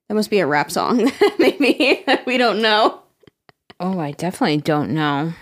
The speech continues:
Speaker 2: but I'm old.
Speaker 1: <gasps> I remember one. This just reminded me.
Speaker 2: Go ahead.
Speaker 1: Oh, what was the song? And we, at Five Below, and everyone used to say, um,
Speaker 2: Oh.
Speaker 1: fo-, four,
Speaker 2: Oh. Yeah, it's a
Speaker 1: four one
Speaker 2: number.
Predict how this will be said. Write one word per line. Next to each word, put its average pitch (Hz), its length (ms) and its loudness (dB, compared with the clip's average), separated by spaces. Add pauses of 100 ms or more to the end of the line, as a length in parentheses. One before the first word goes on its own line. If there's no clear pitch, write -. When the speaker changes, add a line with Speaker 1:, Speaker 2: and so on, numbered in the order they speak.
(260)
Speaker 2:
but 170 100 2
I'm 185 160 2
old. 180 440 2
Speaker 1:
<gasps> 392 420 -4
I 277 140 4
remember 262 420 2
one. 233 260 2
This 240 160 -2
just 247 220 -2
reminded 214 380 0
me. 147 260 -2 (160)
Speaker 2:
Go 226 140 6
ahead. 226 420 2 (840)
Speaker 1:
Oh, 233 80 0
what 220 180 0
was 240 140 0
the 262 100 0
song? 214 480 0 (680)
And 226 160 0
we, 214 160 0
at 214 160 -2
Five 226 180 2
Below, 220 320 2
and 202 80 0
everyone 208 380 0
used 214 160 -2
to - 60 -12
say, 208 340 -2 (880)
um, 208 320 0 (420)
Speaker 2:
Oh. 240 500 6
Speaker 1:
fo-, 240 280 -2
four, 233 480 2 (260)
Speaker 2:
Oh. 208 60 -6 (260)
Yeah, 247 500 2
it's - 100 -6
a - 20 2
Speaker 1:
four 277 120 6
one 247 80 6
Speaker 2:
number. 240 420 4